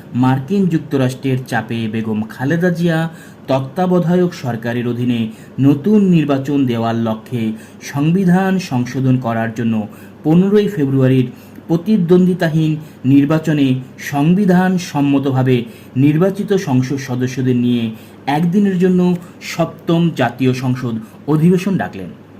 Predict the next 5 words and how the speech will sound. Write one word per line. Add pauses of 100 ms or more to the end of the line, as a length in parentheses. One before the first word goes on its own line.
(560)
পঁচিশে
মার্চ (100)
উনিশশো (320)
ছিয়ানব্বই
সকাল